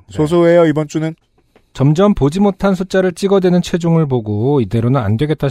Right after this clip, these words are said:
Speaker 2: 생각이 들어 자전거를 타고 퇴근을 해보기로 했습니다. 십 킬로가 조금 넘는 거리를, 십 킬로미터가,
Speaker 1: 음.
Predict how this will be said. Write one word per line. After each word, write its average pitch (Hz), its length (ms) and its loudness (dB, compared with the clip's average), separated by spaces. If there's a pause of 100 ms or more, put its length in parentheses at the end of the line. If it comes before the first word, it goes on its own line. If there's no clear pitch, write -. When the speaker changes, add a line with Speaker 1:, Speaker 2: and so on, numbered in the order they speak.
(160)
Speaker 2:
생각이 135 420 -4
들어 135 380 2
자전거를 175 420 -2
타고 160 220 -4
퇴근을 170 420 -2
해보기로 156 420 -2
했습니다. 107 960 -6 (440)
십 - 180 -18
킬로가 175 720 0
조금 170 380 -4
넘는 131 460 -2
거리를, 101 500 -10
십 - 180 -20
킬로미터가, 117 880 -4
Speaker 1:
음. 139 220 -4